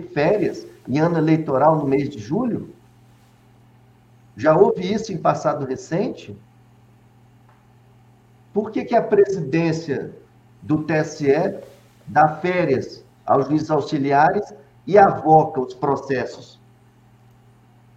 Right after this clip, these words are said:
relativos à propaganda eleitoral?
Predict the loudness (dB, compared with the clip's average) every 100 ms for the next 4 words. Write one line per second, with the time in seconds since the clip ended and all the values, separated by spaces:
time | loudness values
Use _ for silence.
0 | _ _ _ _ _ _ _ _ _ _
1 | -2 2 2 0 -2 -2 -2 -8 -6 -2
2 | -4 -2 -2 -2 0 0 0 -2 -4 -2
3 | -4 -6 -20